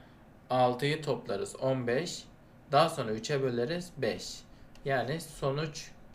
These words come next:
kutusu beş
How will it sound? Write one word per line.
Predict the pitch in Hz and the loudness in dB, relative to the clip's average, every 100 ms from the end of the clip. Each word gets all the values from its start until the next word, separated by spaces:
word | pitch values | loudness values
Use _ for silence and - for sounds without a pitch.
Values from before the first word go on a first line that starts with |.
| - | -12
kutusu | - - 107 110 117 170 - - - - - - - - - - - - - - - - - - - - - - - - - | -10 -10 -6 -2 -2 -4 -10 -18 -18 -20 -20 -20 -20 -20 -20 -20 -18 -18 -18 -20 -20 -20 -20 -20 -18 -18 -18 -20 -20 -16 -12
beş | 120 117 131 156 147 - - | -8 6 8 8 4 -4 -8